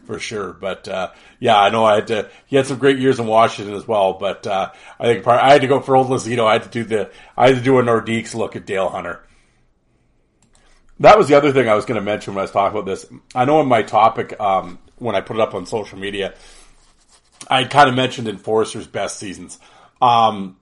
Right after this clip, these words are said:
I wouldn't call Dale Hunter an enforcer, um, despite the thirty-five hundred minutes of penalties.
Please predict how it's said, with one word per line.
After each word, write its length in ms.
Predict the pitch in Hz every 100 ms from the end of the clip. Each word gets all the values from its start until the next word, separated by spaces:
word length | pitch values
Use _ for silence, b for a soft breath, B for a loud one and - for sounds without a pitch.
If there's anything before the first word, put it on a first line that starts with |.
| _ _
I 120 | 131 139
wouldn't 260 | 131 110
call 240 | 98 101 -
Dale 240 | 95 87
Hunter 260 | 92 90 92
an 80 |
enforcer, 800 | 82 76 95 92 - 101 98 - _
um, 340 | 101 98 90 87
despite 400 | 92 - 104 95
the 80 | -
thirty-five 460 | 104 87 90 95
hundred 260 | 107 92 82
minutes 240 | 95 85
of 80 | -
penalties. 440 | 101 98 95 95